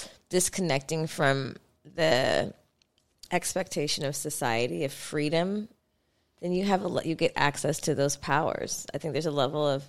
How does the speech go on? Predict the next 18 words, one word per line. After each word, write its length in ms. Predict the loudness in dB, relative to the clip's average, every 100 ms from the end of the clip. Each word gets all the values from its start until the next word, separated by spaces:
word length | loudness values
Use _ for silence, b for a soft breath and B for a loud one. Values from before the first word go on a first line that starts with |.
| -14 _ _ _ _ _ _ _ _ -6
not, 240 | -2 -2 0
not 160 | 0 2
giving 220 | 0 2
a 20 |
fuck 160 | 2 2
about 160 | 0
people's 300 | 0 -4 -4
feelings, 420 | 0 0 0 -2
but 220 | -2 -2 0
not 260 | 2 2
giving 160 | 2 -2
a 40 |
fuck 180 | 0 -2
about 240 | 0 -2 -2
how 140 | -4
people 340 | -2 -2 -2
receive 520 | -2 -2 -2 -2 -4 -2
you, 320 | -2 -2